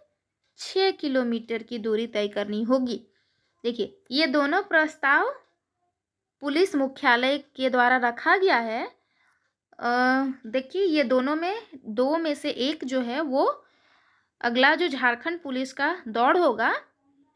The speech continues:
यानी कि जो फिजिकल होगा, उसमें लागू किया जाएगा, ठीक है।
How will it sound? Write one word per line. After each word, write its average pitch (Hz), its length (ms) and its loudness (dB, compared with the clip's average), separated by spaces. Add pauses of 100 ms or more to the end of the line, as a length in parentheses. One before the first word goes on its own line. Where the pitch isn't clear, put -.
(120)
यानी 233 220 -4
कि 254 80 -6
जो 247 100 0
फिजिकल 294 560 0
होगा, 220 300 2
उसमें 247 540 -10 (220)
लागू 220 300 -2
किया 208 280 -8
जाएगा, 208 300 -8
ठीक 269 200 -8
है। 539 60 -2